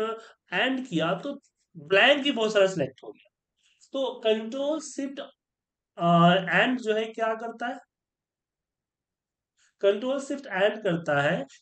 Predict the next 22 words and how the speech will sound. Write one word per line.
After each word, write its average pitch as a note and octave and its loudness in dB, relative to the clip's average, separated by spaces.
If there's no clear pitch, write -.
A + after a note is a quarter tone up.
आपका, E3+ 2
अ, D3+ 0
जो F#3 -2
भी A#3+ -2
यूज्ड G#3+ -4
sale C#3+ -2
है E3 -4
उसको D#3+ -6
select, - -8
control A#3+ -2
shift, A#3 -8
अ, B3 -8
अन-, G#3+ -2
and A#3 0
या G#3+ 2
home G3+ 2
या, A3+ 2
अ, A3 2
आपका E3 2
and G#3+ 2
जो E3+ 4
है, E3 2